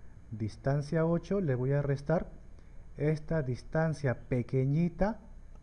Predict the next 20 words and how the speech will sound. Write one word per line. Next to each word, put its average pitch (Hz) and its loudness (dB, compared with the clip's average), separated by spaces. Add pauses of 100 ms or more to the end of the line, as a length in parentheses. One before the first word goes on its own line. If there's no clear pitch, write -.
(240)
que 135 0
había 135 4
salido 151 6 (960)
cero 147 4
punto 175 0
setenta 143 0
y 131 4
dos, 120 2
también 127 2
como 170 2
distancia, 135 2
no 143 2
como 156 -2
coordenada, 127 0
por 113 -4
eso 175 -2 (560)
se - 2
considera 135 0
positivo, 123 -6
cero 139 0